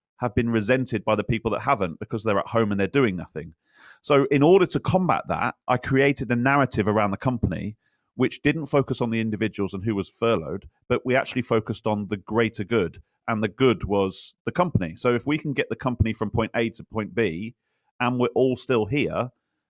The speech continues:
then surely it's worth us having some people at home and some people not working at home.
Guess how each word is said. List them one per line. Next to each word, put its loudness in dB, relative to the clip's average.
then 0
surely 0
it's -4
worth 0
us -2
having -4
some -6
people -6
at -6
home -4
and -8
some -8
people -8
not -6
working -4
at -10
home. -4